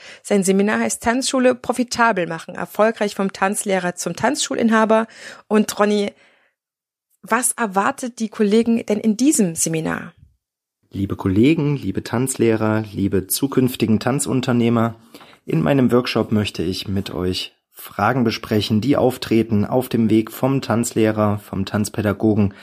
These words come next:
Speaker 2: zum Tanzunternehmer. Was macht einen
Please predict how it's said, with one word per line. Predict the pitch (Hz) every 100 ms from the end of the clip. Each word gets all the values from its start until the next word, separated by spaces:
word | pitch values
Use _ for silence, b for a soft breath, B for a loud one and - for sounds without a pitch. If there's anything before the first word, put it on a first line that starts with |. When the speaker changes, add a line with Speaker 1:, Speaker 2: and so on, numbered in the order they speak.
| B B B
Speaker 2:
zum | - 127 131
Tanzunternehmer. | 131 117 113 113 98 101 101 120 123 113 B B B B
Was | 110 123 -
macht | 123 - -
einen | 98 101 101 98 92